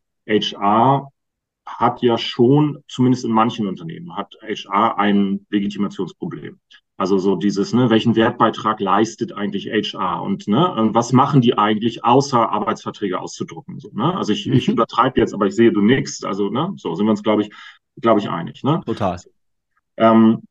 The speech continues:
Speaker 1: wenn ich dann als H-R-Abteilung gleichzeitig aber so, äh, pseudowissenschaftlich, pseudopsychologische, ähm, Testverfahren da anschleppe und genau wie du sagst, die Mitarbeiter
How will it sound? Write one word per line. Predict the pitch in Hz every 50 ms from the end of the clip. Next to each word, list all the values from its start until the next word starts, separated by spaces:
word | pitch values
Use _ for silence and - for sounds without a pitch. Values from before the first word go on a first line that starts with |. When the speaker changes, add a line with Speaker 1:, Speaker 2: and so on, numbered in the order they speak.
| _ _ _ _ _ _ _ _ _ _ _ _ _ _ _ _ _ _
Speaker 1:
wenn | 117 139 139 135
ich | 143 139 147 - -
dann | 117 107 147 165 196 208 208
als | 131 131 113 -
H-R-Abteilung | 120 113 117 135 - 190 220 - - 147 120 104 107 107
gleichzeitig | 113 117 127 165 175 170 - - 160 131 107 98 101 92 82 - -
aber | 98 110 110
so, | 104 101 110 107 110 110
äh, | - 117 113
pseudowissenschaftlich, | - - - 135 151 175 175 160 123 135 123 - - - - - 107 98 - - 101 - -
pseudopsychologische, | - - 123 143 165 160 127 - - 123 - - 117 113 113 110 107 101 - - 110
ähm, | 104 104 101 - 98 101 101 101 98 104 101 104 110 110 104 104 - - - 131 113
Testverfahren | - - 160 170 - - - 185 139 - - 85 85 92 175
da | 180 87
anschleppe | 87 90 95 - - - 95 - - 131 131
und | - - 113 101 -
genau | - 117 120 135 139
wie | 139
du | 135 135
sagst, | 131 160 127 - - -
die | 226
Mitarbeiter | 208 143 135 127 117 - _ _ _ _ _ _ _ _ _ _ _ _ _ _ _ _ _ _ _ _ _ _ - 117 - 147 - 139